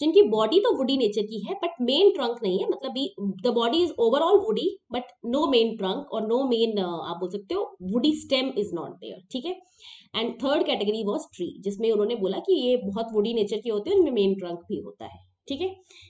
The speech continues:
in the similar manner इन्होंने animals की भी दो category बताई। एनिमल्स की कैटेगरी जो बताई थी वो था किसके basis पे? It was on the basis of presence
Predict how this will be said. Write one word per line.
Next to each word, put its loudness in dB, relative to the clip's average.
in 2
the 0
similar 6
manner 0
इन्होंने 0
animals 2
की 4
भी 6
दो 0
category 0
बताई। -8
एनिमल्स 4
की 4
कैटेगरी 2
जो 0
बताई 0
थी 2
वो 2
था -6
किसके -8
basis 0
पे? -6
It -10
was -2
on -2
the -4
basis 0
of -10
presence 0